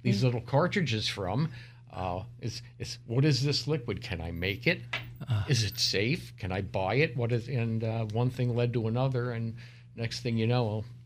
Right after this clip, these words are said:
Speaker 1: <laughs> here
Speaker 3: There
Speaker 1: I
Speaker 3: you
Speaker 1: am.
Speaker 3: go. Yeah, the
Speaker 1: I've got,
Speaker 3: stars
Speaker 1: so I've been,
Speaker 3: aligned.
Speaker 1: uh, researching and studying it, uh, for, uh, it's like
Speaker 3: Uh-huh.
Speaker 1: about a decade now.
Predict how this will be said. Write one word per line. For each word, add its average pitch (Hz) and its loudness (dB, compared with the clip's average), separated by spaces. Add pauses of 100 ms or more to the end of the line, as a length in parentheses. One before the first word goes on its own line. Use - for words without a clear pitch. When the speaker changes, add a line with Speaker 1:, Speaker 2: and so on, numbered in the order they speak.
Speaker 1:
<laughs> - -20 (600)
here 143 8
Speaker 3:
There 127 8
Speaker 1:
I 110 10
Speaker 3:
you 117 8
Speaker 1:
am. 131 12
Speaker 3:
go. 139 6 (200)
Yeah, 127 2
the 123 4
Speaker 1:
I've 117 4
got, 107 0
Speaker 3:
stars 123 4
Speaker 1:
so 123 6
I've 117 6
been, 110 4
Speaker 3:
aligned. - -
Speaker 1:
uh, 104 2
researching 120 0
and 110 0
studying 113 0
it, 120 2 (120)
uh, 110 0
for, 113 -4 (200)
uh, 117 -8
it's 117 -10
like 117 -12 (240)
Speaker 3:
Uh-huh. 120 0
Speaker 1:
about 117 4
a 120 4
decade 120 2
now. 95 -4